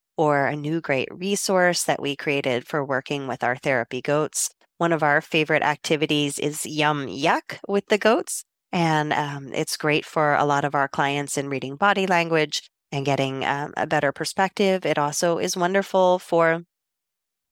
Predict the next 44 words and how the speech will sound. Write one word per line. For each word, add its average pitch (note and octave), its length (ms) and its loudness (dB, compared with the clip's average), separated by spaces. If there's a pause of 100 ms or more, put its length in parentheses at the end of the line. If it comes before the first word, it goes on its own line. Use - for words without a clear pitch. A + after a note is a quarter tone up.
(300)
looking G3 360 4
at F3+ 120 2
feeding G3 360 0
and E3 100 -2
eating F3 300 -2
goals. - 320 -4
So D3 480 2 (200)
those F#3+ 300 4
are G3+ 40 4
the F#3+ 100 6
types F3+ 320 0
of D#3 100 -4
resources E3 460 0
that - 120 0
we D#3 100 -2
hope C#3+ 200 -6
to C#3+ 80 -6
share D3 260 2
with E3+ 160 -4
you. A#3 240 0 (360)
We'll B3+ 100 4
be B3 120 6
bringing A3+ 380 4
on F3 140 2
others F3+ 580 4
to D3 240 0
inspire E3+ 460 4
you E3 260 4
and D3+ 140 0
answer D3 380 0
common D#3+ 340 -2
questions G#3+ 640 0
on D3+ 140 0
creating D3+ 380 0
a D3 60 -4
career D#3 320 -2
that's - 220 -6
focused E3+ 480 -2
around C3+ 260 -8
animals D3 520 -2
or - 180 -6
aquatics - 560 0
in C#3+ 140 -6
O - 100 -10